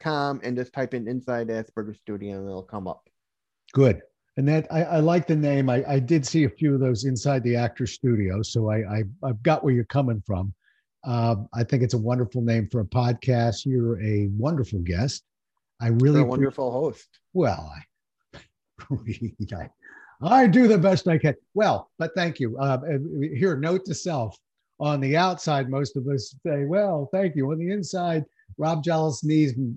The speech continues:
Speaker 2: buckle and wobble just like everyone else. So, um, I'm grateful for that comment, and I truly appreciate it. Uh, and I can't wait to be on your show. And I can't wait to,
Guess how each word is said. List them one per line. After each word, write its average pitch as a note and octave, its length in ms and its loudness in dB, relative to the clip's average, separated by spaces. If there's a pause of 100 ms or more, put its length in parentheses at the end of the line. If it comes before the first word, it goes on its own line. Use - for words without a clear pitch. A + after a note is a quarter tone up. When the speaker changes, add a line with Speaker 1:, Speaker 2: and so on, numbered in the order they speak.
(380)
Speaker 2:
buckle E3 380 0
and D#3 120 0
wobble D#3+ 320 2
just D#3+ 200 -4
like E3 140 -2
everyone C#3+ 380 -2
else. F#2+ 420 -6 (200)
So, C3+ 380 -2
um, C3 280 0
I'm C#3+ 180 -2
grateful D3 420 -2
for C3 140 -4
that B2 220 -2
comment, A2+ 420 -4
and A2 120 -2
I G#2+ 100 -4
truly A2+ 380 -2
appreciate G#2+ 600 -2
it. G#2 120 -4 (360)
Uh, B2 260 0
and C3 140 0
I B2+ 80 4
can't D#3+ 260 0
wait D3 200 0
to C#3 60 -2
be C3 180 2
on B2 180 0
your C3+ 160 2
show. D3 580 0
And C#3+ 120 0
I C#3+ 80 0
can't F#3 280 -2
wait F3 340 0
to, C#3+ 320 0